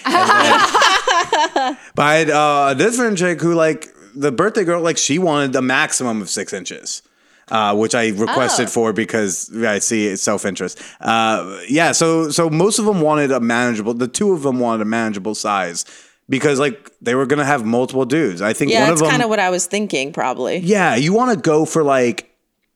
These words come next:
Speaker 1: that, the small to seven inch range, I think. Like, I don't think you wanna deal with a, it's, it can be fun to have a novelty big cock, uh, which we did. My buddy John, you know, he came in with his monster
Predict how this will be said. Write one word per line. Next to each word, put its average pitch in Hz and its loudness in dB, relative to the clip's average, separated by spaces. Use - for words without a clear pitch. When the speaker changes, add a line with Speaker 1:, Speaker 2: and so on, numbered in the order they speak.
Speaker 1:
that, 123 -2
the 131 0
small 135 2
to 131 -4
seven 117 0
inch 110 -2
range, 101 -2
I 101 -2
think. 92 -6
Like, 110 0
I - 2
don't 135 0
think 143 -2
you 143 0
wanna 147 0
deal 117 0
with 107 0
a, 107 -2
it's, - -4
it 143 0
can 147 -4
be 113 -2
fun 131 -2
to 131 -2
have 123 0
a 104 -2
novelty 120 0
big 98 -4
cock, 98 -2
uh, 101 0
which 104 -2
we 107 -2
did. 123 0
My 113 -2
buddy 104 0
John, 107 -2
you 101 -4
know, 98 -2
he 107 -2
came 101 -2
in 98 -2
with 95 0
his 90 -6
monster 101 -4